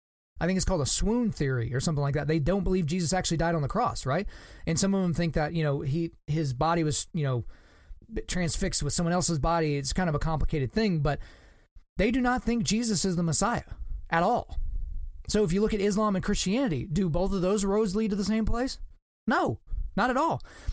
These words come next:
Uh, look, look at Buddhism and Christianity. We'll look at Buddhism and Christianity. So we obviously know about Christianity, but let's look at being and the afterlife. So just the state of being in the afterlife.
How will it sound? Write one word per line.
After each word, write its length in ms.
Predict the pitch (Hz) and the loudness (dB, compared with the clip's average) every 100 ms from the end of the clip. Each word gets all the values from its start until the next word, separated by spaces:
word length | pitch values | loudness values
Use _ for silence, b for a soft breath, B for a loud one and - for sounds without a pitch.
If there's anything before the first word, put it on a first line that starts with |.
| - | -6
Uh, 120 | 226 | -6
look, 340 | 214 220 269 220 | -2 0 0 0
look 180 | 233 214 | 0 0
at 140 | 165 | 2
Buddhism 380 | 233 269 233 226 | 2 2 2 0
and 80 | 202 | 0
Christianity. 560 | 214 - 135 107 120 - | -2 0 -2 -2 -4 -2
We'll 120 | 175 | 0
look 120 | 202 | 2
at 80 | 190 | 2
Buddhism 360 | 226 220 127 135 | 2 2 0 -2
and 80 | 135 | -2
Christianity. 420 | 127 127 110 107 | -2 -2 -2 -2
So 260 | 147 120 - | -2 -4 -4
we 200 | 139 139 | -4 -2
obviously 340 | 131 139 175 | -2 0 0
know 120 | 170 | 0
about 200 | 175 180 | 0 0
Christianity, 460 | - 185 175 156 170 | 0 -2 0 0 0
but 160 | 143 160 | 0 -2
let's 160 | - | 0
look 160 | 208 190 | -2 -2
at 100 | 175 B B B B 131 | -4 B B B B 0
being 560 | 160 185 220 214 214 - | 2 2 2 2 0 0
and 200 | 170 160 | 0 2
the 100 | 156 | 2
afterlife. 440 | 156 127 107 98 | 0 0 -2 -2
So 160 | - 151 | -2 0
just 240 | 180 - | 0 0
the 80 | 147 | -2
state 400 | - 175 202 202 | -2 0 -2 0
of 180 | 180 131 | -2 0
being 300 | 165 160 147 | 0 0 0
in 80 | |
the 100 | 139 | 0
afterlife. 500 | 139 139 117 104 - | 0 0 -2 -4 -6